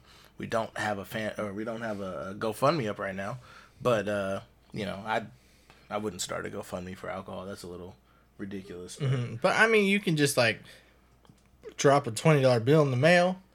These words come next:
Speaker 1: Yeah, if you want, if you wanna support us drinking some stuff, if,
Speaker 2: I mean,
Speaker 1: if
Speaker 2: shit,
Speaker 1: you
Speaker 2: you
Speaker 1: want us
Speaker 2: email us, I'll give you my P O box.
Speaker 1: Yeah, if you want us to drink something, just let us know, and, uh, I'll give you, you can give you my Venmo, my Cash App, whatever it may be, and we'll go get that alcohol and we'll
Speaker 2: Well,
Speaker 1: shout
Speaker 2: shit,
Speaker 1: you out.
Speaker 2: if it's cheap enough, you can just give us a recommendation and we'll drink it. We'll buy it our own damn selves.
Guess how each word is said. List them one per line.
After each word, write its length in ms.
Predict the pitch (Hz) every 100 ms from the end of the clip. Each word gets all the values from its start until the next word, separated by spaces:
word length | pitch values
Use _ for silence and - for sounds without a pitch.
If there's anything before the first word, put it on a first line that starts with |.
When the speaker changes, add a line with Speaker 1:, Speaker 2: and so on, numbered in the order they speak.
| - -
Speaker 1:
Yeah, 180 | 226 180
if 100 | 131
you 100 | 208
want, 240 | 208 175
if 80 | 135
you 80 | 220
wanna 200 | 240 170
support 320 | - 151 190
us 120 | 160
drinking 280 | 135 180 196
some 100 | 135
stuff, 160 | 127 139
if, 140 | 135
Speaker 2:
I 40 | 147
mean, 100 | 160
Speaker 1:
if 80 |
Speaker 2:
shit, 140 | 190 196
Speaker 1:
you 200 | 220 311
Speaker 2:
you 60 | 233
Speaker 1:
want 140 | 254
us 60 | 262
Speaker 2:
email 140 | 240 247
us, 200 | 262 190
I'll 140 | 180
give 240 | 208 196
you 60 | 175
my 160 | 151 123
P 200 | 147 131
O 120 | 143
box. 300 | 113 95 -
Speaker 1:
Yeah, 140 | 156
if 80 | 123
you 120 | 202
want 160 | 247 247
us 100 | 208
to 80 | 156
drink 260 | 135 190
something, 300 | 208 220 220
just 180 | 180 190
let 180 | 151 190
us 160 | 160 123
know, 220 | 165 113
and, 100 | 107
uh, 40 | 113 107
I'll 200 | 139 196
give 200 | 143 156
you, 140 | 151
you 200 | 123 165
can 160 | 214 107
give 180 | 131 135
you 60 |
my 120 | 113
Venmo, 420 | 101 131 147 147 143
my 140 | 107
Cash 360 | - 139 143 151
App, 180 | 147
whatever 320 | 127 156 160 127
it 40 |
may 140 | 131
be, 220 | 127 135 120
and 100 | 110
we'll 120 | 160
go 120 | 175
get 140 | 165
that 140 | 156 151
alcohol 380 | 151 151 151 139
and 80 |
we'll 100 | 131
Speaker 2:
Well, 80 | 165
Speaker 1:
shout 160 | 156 147
Speaker 2:
shit, 180 | 214 240
Speaker 1:
you 60 |
out. 140 | 151 160
Speaker 2:
if 60 | 151
it's 200 | 127 -
cheap 320 | - 214 160
enough, 320 | 131 127 123
you 80 | 151
can 140 | 151
just 180 | 127 120
give 160 | 143 127
us 140 | 120
a 60 | 117
recommendation 840 | 127 131 131 110 113 175 - 123
and 100 | 117
we'll 120 | 117
drink 300 | 110 151 160
it. 140 | 110 123
We'll 120 | 147
buy 200 | 127 127
it 60 |
our 160 | 117 107
own 160 | 135 139
damn 220 | 117 110
selves. 360 | - 110 104